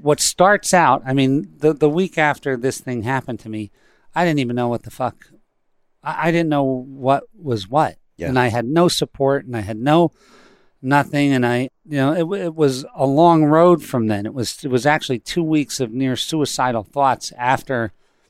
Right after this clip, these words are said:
Speaker 1: after I saw the moon the first time.
Speaker 2: You worked with Doctor Jeff for four years after that.
Speaker 1: I was with Jeff four years before it.
Speaker 2: Before that.
Speaker 1: Before it.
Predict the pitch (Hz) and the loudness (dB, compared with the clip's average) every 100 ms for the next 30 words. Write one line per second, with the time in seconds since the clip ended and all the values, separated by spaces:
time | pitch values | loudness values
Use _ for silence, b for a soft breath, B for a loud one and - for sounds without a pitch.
0 | _ _ - 147 147 143 131 120 139 127 | _ _ -4 -2 -2 0 0 0 -2 -2
1 | 120 139 165 143 - 110 101 - 104 104 | 0 2 4 2 -2 -6 -6 -8 -8 -4
2 | 139 170 117 113 101 104 107 - - 113 | -4 -2 2 2 2 -2 -2 -4 -4 -2
3 | 101 117 139 90 76 73 65 - 151 151 | 0 0 0 -2 -4 -4 -6 -4 0 2
4 | 147 143 135 139 - 143 123 - 143 135 | 2 0 -2 -2 0 -2 -2 -2 0 2
5 | 131 98 110 - 143 135 101 92 - 107 | 0 -2 -8 -2 2 2 2 -6 -4 -2
6 | 90 65 - - - 135 113 | 0 -4 -8 -12 -2 0 -2